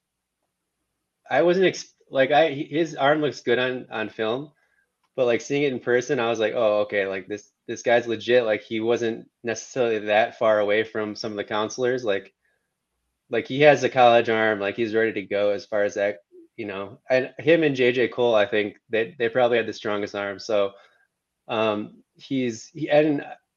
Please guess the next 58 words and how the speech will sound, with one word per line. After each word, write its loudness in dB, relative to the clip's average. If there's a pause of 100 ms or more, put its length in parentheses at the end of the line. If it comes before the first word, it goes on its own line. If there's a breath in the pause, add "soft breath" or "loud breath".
(320)
I 2
think 2
the 8
other 8
thing 4
they 6
weigh 6
is 2
physical 0
upside, 4
and -2
he 2
is 2
a, -2
he -4
is -2
a -6
good 2
athlete. 2
You -6
can -4
tell 0
right 0
away. -4 (920)
You -6
know, -4
he -8
doesn't, -4
he -4
didn't -2
run, -2
run 2
for 0
a -2
ton -6
of -2
yards 2
per -2
carry, 2
but 0
he -2
played 2
in -2
a 0
really 2
tough -2
league, 0
and -4
he -4
still -2
got, 4
like, -4
six -12
hundred -6
plus -6
yards, -2
I -4
think, -10